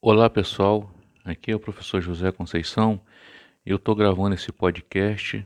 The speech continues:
pra falar a respeito dessas sequências harmônicas que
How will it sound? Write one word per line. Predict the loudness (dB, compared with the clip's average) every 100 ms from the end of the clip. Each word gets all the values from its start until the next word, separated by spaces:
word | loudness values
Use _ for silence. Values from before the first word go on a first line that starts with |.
| -4
pra | -4
falar | 0 2 4
a |
respeito | 2 -4 -6 -4 -4 -4 -8
dessas | -8 -8 -8
sequências | -8 -8 -4 -2 -2 -2 -4 -6 -14 -20 -20 -20 -20 0
harmônicas | 2 2 0 0 0 -2 -6 -8 -10 -12 -20 _ _ -20 -20 _ _ _ _ _ -20 -14
que | 0 2 2 0 -6